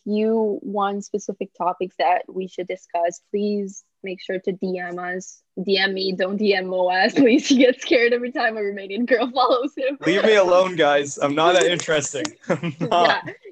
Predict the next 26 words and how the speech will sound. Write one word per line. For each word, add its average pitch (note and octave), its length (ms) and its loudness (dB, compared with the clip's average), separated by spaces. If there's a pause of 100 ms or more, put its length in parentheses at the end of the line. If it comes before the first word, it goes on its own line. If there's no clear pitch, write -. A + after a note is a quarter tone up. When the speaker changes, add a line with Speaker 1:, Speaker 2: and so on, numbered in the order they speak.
Speaker 1:
he D4 140 6
does D4+ 200 4
not C4 300 -2
wanna A3 200 -4
be G#3 180 -10
popular. A3 840 -4
<laughs> C#4+ 240 -6
Um, A3+ 540 -4 (960)
so G#3+ 420 -2 (680)
make A#3+ 220 -2
sure B3+ 180 0
you, A3 480 -4
you A3+ 220 -6
follow G3+ 320 -2
us, G3+ 560 -4
uh, G3 260 -4
at F#3 300 -4
Brazos F#3+ 360 -6
de G3 80 -12
Diez F#3 300 -2
in F3+ 100 -8
America F3+ 480 -6
on F3 340 -6
Instagram G#3+ 720 -4
and F3+ 100 -6
on F#3 160 -6